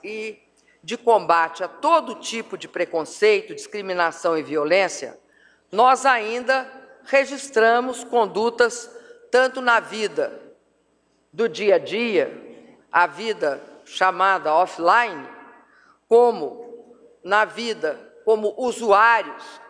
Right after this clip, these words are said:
na vida online, nós temos condutas que são ofensivas e que não só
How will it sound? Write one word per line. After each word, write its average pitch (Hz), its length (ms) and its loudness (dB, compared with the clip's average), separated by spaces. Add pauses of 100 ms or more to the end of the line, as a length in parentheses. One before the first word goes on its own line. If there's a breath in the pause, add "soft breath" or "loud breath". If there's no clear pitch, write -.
(140)
na 190 180 0
vida 170 320 -2
online, 160 600 0 (1200 soft breath)
nós 254 400 2
temos 254 420 -2
condutas 262 800 0
que 269 120 -8
são 247 280 2
ofensivas 214 960 -6 (1040)
e 247 100 -4
que 277 800 -4
não 294 260 0
só - 840 -2